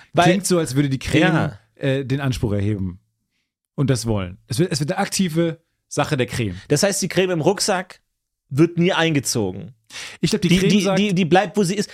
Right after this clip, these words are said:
Speaker 1: Weil ich weiß immer nicht genau, weil ich denk mir, Feuchtigkeitscreme, ach ja gut, die verschwindet ja immer auf der Haut, also wird die auch verschwinden. Aber ist, stimmt das?
Speaker 2: Nee.
Speaker 1: Wa-, wer, wer, wer ist hier am Drücker?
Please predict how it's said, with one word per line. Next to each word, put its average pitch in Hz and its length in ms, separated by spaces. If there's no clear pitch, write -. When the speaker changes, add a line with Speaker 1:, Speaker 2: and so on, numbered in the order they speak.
Speaker 1:
Weil 175 140
ich - 100
weiß 240 180
immer 220 160
nicht 214 180
genau, 202 260
weil 170 120
ich 175 60
denk 208 160
mir, 196 120
Feuchtigkeitscreme, 185 600
ach - 100
ja 147 140
gut, 143 220
die 135 140
verschwindet 151 460
ja 151 100
immer 156 200
auf 139 120
der 117 140
Haut, 156 360
also 127 240
wird 135 140
die 156 80
auch 143 140
verschwinden. 123 560
Aber 123 300
ist, 175 140
stimmt - 280
das? - 380
Speaker 2:
Nee. - 80
Speaker 1:
Wa-, 151 100
wer, 190 220
wer, 208 300
wer 202 200
ist 196 160
hier 196 140
am 165 100
Drücker? 165 420